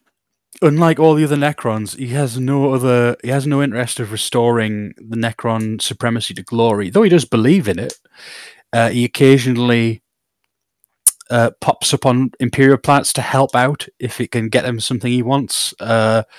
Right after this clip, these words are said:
he often acts via proxies, so it's not literally,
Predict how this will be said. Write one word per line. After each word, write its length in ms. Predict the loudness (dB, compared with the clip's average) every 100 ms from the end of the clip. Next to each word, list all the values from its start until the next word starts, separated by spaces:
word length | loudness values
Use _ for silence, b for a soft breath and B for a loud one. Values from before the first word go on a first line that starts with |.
| B B B B B
he 560 | -2 0 2 0 -2 -8 _ _ _ _ _ _ -2
often 300 | 0 0 0
acts 280 | 0 0 0
via 260 | 4 4
proxies, 540 | 2 2 0 2 0 2
so 140 | 2
it's 160 | 2 4
not 160 | 2
literally, 640 | 4 2 2 4 4 4 0